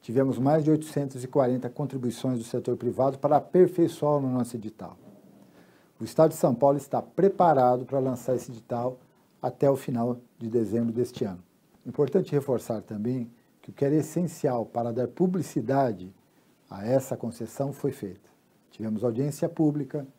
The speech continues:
tivemos também a consulta pública com mais de oitocentos e quarenta contribuições do setor privado,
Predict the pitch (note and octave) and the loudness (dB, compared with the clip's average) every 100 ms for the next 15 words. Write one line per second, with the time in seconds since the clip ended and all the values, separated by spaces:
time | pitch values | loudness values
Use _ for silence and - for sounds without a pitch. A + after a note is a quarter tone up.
0 | _ _ _ - A2 A2 G#2+ - A2+ A#2 | _ _ _ -10 -6 -4 -4 -2 -2 -2
1 | C3 A#2+ - F3+ D3+ - C3+ C3+ C3+ C3+ | -4 -6 -2 0 0 -2 -2 -2 -6 -8
2 | - A#2+ B2+ C3 D3+ C#3+ - E3 F3+ C#3+ | -6 -4 -2 -2 -2 -4 -4 -2 -2 -4
3 | C3 - C#3 A#2 B2+ B2+ C3+ B2+ A#2 A2 | -10 -4 -2 0 -2 -4 -8 -8 -6 -6
4 | - B2 A#2+ - - B2 B2+ G#2 G#2+ F2+ | -6 -8 -6 -8 -6 -4 -4 -4 -6 -8